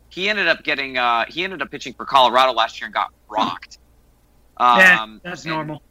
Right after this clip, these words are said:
Speaker 2: <laughs>
Speaker 1: yeah, you know, like, that's, like, par for the course. Um, he didn't even pitch this year.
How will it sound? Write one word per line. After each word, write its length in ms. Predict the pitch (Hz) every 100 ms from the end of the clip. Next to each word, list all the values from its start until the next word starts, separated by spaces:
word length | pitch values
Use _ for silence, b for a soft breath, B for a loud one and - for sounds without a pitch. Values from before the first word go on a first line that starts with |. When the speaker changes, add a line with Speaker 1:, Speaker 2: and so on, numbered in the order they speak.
| _
Speaker 2:
<laughs> 240 | - - 254
Speaker 1:
yeah, 240 | - 120
you 140 | 120
know, 160 | 127 123
like, 160 | 127 135
that's, 240 | 135 131
like, 200 | 131 -
par 220 | 139 131
for 160 | 127 135
the 100 | 113
course. 640 | - 120 127 156 - - _ _
Um, 380 | - 123 120 117
he 160 | 113 143
didn't 180 | 156 147
even 220 | 127 110
pitch 260 | 131 110
this 220 | - 117 101
year. 240 | 87 82